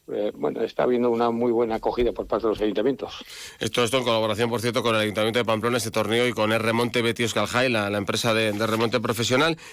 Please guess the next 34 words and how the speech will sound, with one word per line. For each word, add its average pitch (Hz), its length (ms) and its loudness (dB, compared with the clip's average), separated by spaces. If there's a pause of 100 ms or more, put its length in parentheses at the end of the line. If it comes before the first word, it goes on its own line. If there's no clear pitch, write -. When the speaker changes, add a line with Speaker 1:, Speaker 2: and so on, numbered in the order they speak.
Speaker 2:
¿Qué 170 140 0
duplas 185 420 0
van 160 140 0
a 151 60 0
participar 143 540 0
en 135 140 2
este 127 400 2
torneo 131 360 2
Casco 131 260 -2
Antiguo 135 300 0
que 151 100 4
nos 123 140 2
va 127 60 2
a 123 40 2
traer 135 260 2
remonte 123 340 0
los 120 160 0
viernes 120 560 0
al 113 140 2
frontón 110 300 2
Labrit? 123 320 0 (1080)
Speaker 1:
Bueno, 175 260 2
pues, 156 220 0
eh, 151 180 2
van 160 220 0
a, 170 540 2
son 175 240 -2
cuatro 175 440 0
parejas, 190 680 -2
eh, 147 240 0
Ceberio 151 380 2
segundo 165 340 0
y 160 100 2
John, 214 380 0